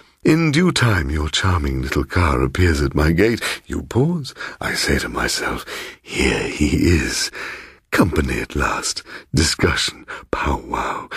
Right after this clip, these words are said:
even controversy, perhaps. Why not? I step downstairs, and here we are.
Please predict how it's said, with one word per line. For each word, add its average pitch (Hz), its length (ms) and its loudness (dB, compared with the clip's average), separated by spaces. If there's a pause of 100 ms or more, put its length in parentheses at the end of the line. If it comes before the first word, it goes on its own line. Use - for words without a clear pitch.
(140)
even 151 480 2
controversy, - 840 0
perhaps. - 680 -4 (580)
Why 80 280 2
not? 71 380 -2 (640)
I 73 180 2
step 76 400 0
downstairs, 78 720 0 (1080)
and 78 320 2
here 69 340 0
we 98 240 4
are. 73 580 0